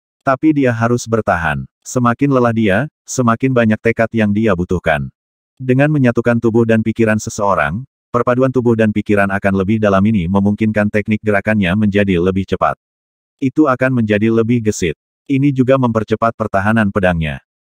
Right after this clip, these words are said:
Bentuk pelatihan ini membutuhkan total tiga puluh penjaga ranah pembersihan sumsum dan enam penjaga ranah penumpahan fana untuk membantunya. Ini berlangsung satu jam setiap hari. Menembak anak panah terus-menerus selama satu jam membuat para penjaga kelelahan meskipun ada rotasi.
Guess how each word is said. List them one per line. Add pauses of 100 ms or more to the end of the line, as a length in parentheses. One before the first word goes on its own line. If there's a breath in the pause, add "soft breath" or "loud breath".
(220)
Bentuk
pelatihan
ini
membutuhkan
total
tiga
puluh
penjaga
ranah
pembersihan
sumsum
dan
enam
penjaga
ranah
penumpahan
fana
untuk
membantunya. (560)
Ini
berlangsung
satu
jam
setiap
hari. (480)
Menembak
anak
panah
terus-menerus
selama
satu
jam
membuat
para
penjaga
kelelahan
meskipun
ada
rotasi.